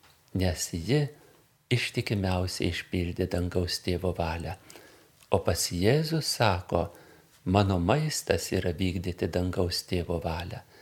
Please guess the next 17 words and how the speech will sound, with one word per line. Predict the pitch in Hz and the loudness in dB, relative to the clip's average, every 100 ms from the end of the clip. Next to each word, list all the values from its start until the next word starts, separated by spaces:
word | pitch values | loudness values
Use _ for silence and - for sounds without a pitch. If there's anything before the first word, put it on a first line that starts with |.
| - - - - _ | -20 -20 -20 -20 _
Taigi | - 98 98 | -2 0 2
maitinkimės | 92 90 87 - 139 131 - 87 87 87 - | 2 2 0 0 0 0 -2 0 0 -2 -2
Dievo | 98 95 90 | 0 2 0
valia, | 90 82 101 131 - - - - - - | 0 4 4 4 -2 -18 -20 -20 -20 -2
kad | 98 - | 0 2
mūsų | 92 - 95 | 2 2 0
Lietuva | 95 95 98 95 92 | 0 0 0 2 0
atgimtų | - - 117 127 123 92 82 - - - _ _ - | -2 0 2 2 0 0 0 -8 -20 -20 _ _ 0
ir | 101 | 2
eitų | 92 90 87 92 | 4 2 -2 -6
tikruoju | - 87 107 98 113 131 92 - - - - | -6 -6 -2 2 2 2 -2 -6 -12 -20 -10
šventumo, | - - 98 87 87 120 131 98 87 - - _ _ | -8 2 2 4 2 4 4 4 0 -4 -20 _ _
meilės, | 95 95 107 98 98 87 - - _ _ - | 2 4 6 2 0 -2 -4 -10 _ _ 0
ištikimybės | 123 - 110 104 92 113 113 87 87 - - _ _ | 2 2 0 2 2 2 0 -2 -2 -14 -20 _ _
ir | 110 95 | -4 -2
džiaugsmo | - 92 85 - - 82 | -2 -2 -4 -6 -6 -6
keliu. | - 87 87 | -4 -4 -6